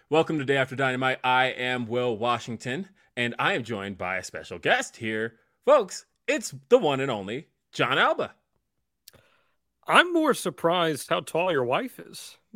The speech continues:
Speaker 1: Yeah, she <laughs> is, uh, she's five seven, about five seven.
Speaker 2: Five seven?
Speaker 1: Yeah.
Speaker 2: Okay.
Speaker 1: Yeah,
Speaker 2: All right.
Speaker 1: she's actually
Speaker 2: You
Speaker 1: fairly
Speaker 2: might,
Speaker 1: tall.
Speaker 2: you might have some volleyball players on your hand.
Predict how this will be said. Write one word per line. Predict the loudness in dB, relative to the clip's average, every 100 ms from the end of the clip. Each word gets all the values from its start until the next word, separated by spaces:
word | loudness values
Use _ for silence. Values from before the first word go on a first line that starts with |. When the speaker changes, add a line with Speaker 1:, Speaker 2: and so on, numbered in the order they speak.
| -20 _ -2
Speaker 1:
Yeah, | 2 2 0
she | -4 -6 -2 -2
<laughs> | -4 0
is, | 0 0 2
uh, | 4 4 2 -2 -8 -18
she's | -6 -4 -4
five | -2 0 2 2 2 0 -2
seven, | -2 -2 -4 -10 -6
about | -2 -2 -4 -6
five | -6 -4
seven. | -4 -4
Speaker 2:
Five | -6
seven? |
Speaker 1:
Yeah. | -10 -10 -14
Speaker 2:
Okay. | -16 -16
Speaker 1:
Yeah, | -12 -12 -12
Speaker 2:
All |
right. | -12 -12
Speaker 1:
she's | -8
actually | -10 -8 -8 -8
Speaker 2:
You | -10 _ _ _ 2
Speaker 1:
fairly | 4 4
Speaker 2:
might, | 0
Speaker 1:
tall. | -6 -6 -6 -8 _
Speaker 2:
you | -6
might | -2 0 0
have | -2 -4
some | -4
volleyball | -2 -2 -2 -4 -2
players | -4 -6 -6 -10
on |
your | -12
hand. | -14 -16 -18